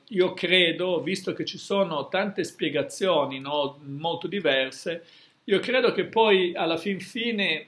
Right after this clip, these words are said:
non ci sia nessuno che, ehm, non ci sia nessuno che possa conoscere esattamente come stanno le cose.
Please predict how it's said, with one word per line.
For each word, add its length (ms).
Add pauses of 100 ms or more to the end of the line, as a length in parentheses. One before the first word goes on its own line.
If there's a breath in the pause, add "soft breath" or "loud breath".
non 560
ci 160
sia 560
nessuno 1000 (540 soft breath)
che, 420 (500)
ehm, 580
non 280
ci 140
sia 260
nessuno 920
che 180 (120)
possa 800 (380 loud breath)
conoscere 1040
esattamente 1400
come 380
stanno 540
le 200
cose. 680